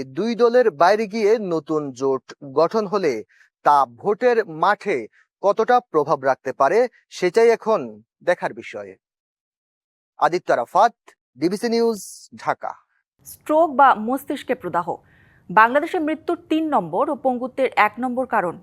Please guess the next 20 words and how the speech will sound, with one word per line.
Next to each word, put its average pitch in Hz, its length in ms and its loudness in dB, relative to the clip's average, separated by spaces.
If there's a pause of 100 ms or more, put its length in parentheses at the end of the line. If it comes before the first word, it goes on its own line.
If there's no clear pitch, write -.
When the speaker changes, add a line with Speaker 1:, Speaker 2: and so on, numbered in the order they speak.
Speaker 2:
এই 202 140 -2
রোগটি। 160 320 -10 (300)
তবে 190 180 -6
চিকিৎসা 233 420 -10
ব্যবস্থা 202 440 -2
ঢাকা 208 380 0
কেন্দ্রিক 254 340 -6
হওয়ায় 156 260 -2 (340)
স্ট্রোক 302 420 -2
হবার 285 180 2
সাড়ে 277 380 -2
চার 269 200 2
ঘন্টার 220 320 -8
মধ্যে 208 340 -12
নানা 202 360 0
কারণে 202 400 -4 (340)
জরুরি 254 380 -2
চিকিৎসা 277 440 -6
ও 302 100 4 (100)
অত্যাবশ্যকীয় 262 680 -4